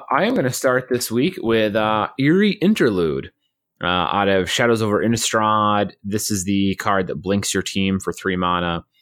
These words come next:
Foils are about two dollars right now. Uh, it is in about seven thousand E D H rec decks.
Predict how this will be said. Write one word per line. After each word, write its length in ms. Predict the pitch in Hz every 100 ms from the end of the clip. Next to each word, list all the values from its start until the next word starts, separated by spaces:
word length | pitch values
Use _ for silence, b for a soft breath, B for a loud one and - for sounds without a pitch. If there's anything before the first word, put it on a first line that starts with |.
| B B B B - -
Foils 600 | - 135 135 135 131 131
are 280 | - 101 98
about 180 | 92 -
two 320 | - - 180
dollars 520 | 147 98 87 76 76
right 180 | 76 65
now. 360 | 69 67 120 160 - _ B B B _ _
Uh, 380 | 98 95 87 85 -
it 200 | 104 104
is 180 | 104 95
in 220 | - 104
about 240 | 95 80 -
seven 480 | - 139 143 160 143
thousand 600 | 120 110 107 113 107 107
E 120 | 98
D 180 | 87 76
H 160 | -
rec 160 | 117 135
decks. 420 | 262 294 - -